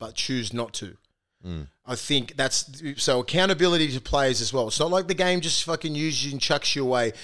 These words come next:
Speaker 1: If you wanna go and have a, if you, if you want a job or do anything for the N R L, they're always willing to, to take people on to do welfare and do all that. It's up to you if you're willing to do it. I always look at Robbie Rockow. Played in Newcastle.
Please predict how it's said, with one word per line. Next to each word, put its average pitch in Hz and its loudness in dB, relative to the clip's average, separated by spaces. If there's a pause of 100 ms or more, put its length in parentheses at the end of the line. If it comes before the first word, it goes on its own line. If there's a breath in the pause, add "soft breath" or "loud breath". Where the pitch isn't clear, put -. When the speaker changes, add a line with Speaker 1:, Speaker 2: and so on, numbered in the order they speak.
(120)
Speaker 1:
If 123 -4
you 180 4
wanna 202 2
go 202 6
and 196 6
have 185 2
a, 165 -2
if 160 -6
you, 180 0
if 160 -8
you 185 -2
want 190 0
a 160 0
job 156 2
or 139 -2
do 147 2
anything 160 0
for 143 -12
the 143 2
N 139 2
R 131 2
L, 127 2 (220 loud breath)
they're 127 2
always 165 8
willing 156 2
to, 135 -2
to 131 -4
take 127 0 (260)
people 120 2
on 117 0
to 120 -8
do 117 2
welfare 117 2
and 110 -6
do 120 -2
all 120 0
that. 110 -6 (180 loud breath)
It's 127 -6
up 151 -2
to 139 -4
you 131 0
if - -10
you're 123 2
willing 120 0
to 107 -4
do 110 -2
it. - -16 (300 loud breath)
I 127 -4
always 165 6
look 175 2
at 165 2
Robbie 143 4
Rockow. 127 2 (360 loud breath)
Played 160 2
in 143 -2
Newcastle. 135 0